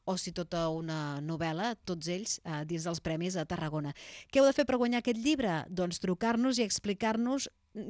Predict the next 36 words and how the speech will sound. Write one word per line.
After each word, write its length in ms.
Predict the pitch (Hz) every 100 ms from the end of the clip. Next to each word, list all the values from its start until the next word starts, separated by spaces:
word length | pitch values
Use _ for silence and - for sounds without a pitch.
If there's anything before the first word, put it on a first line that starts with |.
| 233
com 200 | 294 339
us 100 | 311
ha 20 |
anat 160 | 254 285
la, 240 | 262 214
la 120 | 196 196
tardor 220 | 226 247
literària, 400 | 269 208 175 156
si 100 | -
heu 40 | 202
participat 520 | 277 294 247 220 247
d'algun 460 | 220 202 220 247 233
dels 220 | 180 170
actes, 400 | 214 208 - 165
si 160 | - 180
heu 140 | 202
anat 240 | 208 196 202
a 20 |
alguna 380 | 180 175 190 190
de 80 | 190
les, 180 | 180 185
eh, 60 | 175
propostes 440 | 180 185 - 202
que 80 | 208
us 80 | -
feien, 260 | 180 190 190
bé 80 | 185
xerrades, 640 | 190 185 180 190 202 - - -
bé 100 | 180
projeccions, 800 | 180 202 196 180 - 185 185 185
eh, 80 | 185
de 80 | 185
pel·lícules, 580 | 175 180 - 190 185 180
bé 200 | 180 175
concerts, 640 | 196 185 - 190 185 190
recitals. 680 | 185 170 175 185 180 196 -